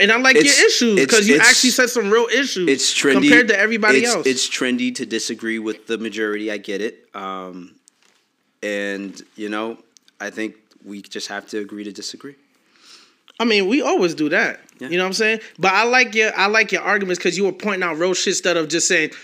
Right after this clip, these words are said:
Speaker 1: "Well, Rihanna just, should be, Rihanna's not Beyonce. She's just pregnant." "Oh, but Rihanna never a performer." So, bitch, why you go to her shows? <laughs> And, and, am I, if I'm buying a Drake ticket or if I'm buying a fucking Jay-Z ticket,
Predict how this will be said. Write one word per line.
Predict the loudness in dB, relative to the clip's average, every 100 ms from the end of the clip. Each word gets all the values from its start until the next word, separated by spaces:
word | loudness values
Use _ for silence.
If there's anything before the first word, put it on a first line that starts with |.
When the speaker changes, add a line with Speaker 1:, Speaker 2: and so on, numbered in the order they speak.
| -8
Speaker 1:
"Well, | -2 0
Rihanna | 0 2 0
just, | -2 -6 -10 -16 -16 -18 -20 -10
should | -10
be, | -2 -2
Rihanna's | 2 4 4 4
not | 0 -2
Beyonce. | -6 -4 -4 -4 -4 -6 -8
She's | -8 -4
just | -4 2
pregnant." | 0 0 -8 _ _ _ 0
"Oh, | 2
but | 4 2 0 -6 _ 0
Rihanna | 4 6 6
never | 6 6 6
a | 2
performer." | 2 -4 0 2 4 2 -4 -10 _ _ -6
So, | 0 0
bitch, | 0 -2 2
why | 4 4
you | 4
go | 2
to | 0 2
her | 2
shows? | 0 2 2 4 2 -2 -8 -12 -16 _ _ _
<laughs> | -2 -2 -10 _ _ _ _ 4
And, | 4 6
and, | 4 4 4
am | 4
I, | 4 4 0 0
if | 2 4
I'm | 2 4
buying | 4 6 4
a |
Drake | 0 2 2
ticket | 2 0 0
or | 0 -2
if | 0
I'm | 0 2
buying | 2 2
a |
fucking | -2 -4 -2 -2
Jay-Z | 2 0 0 -4
ticket, | -4 -4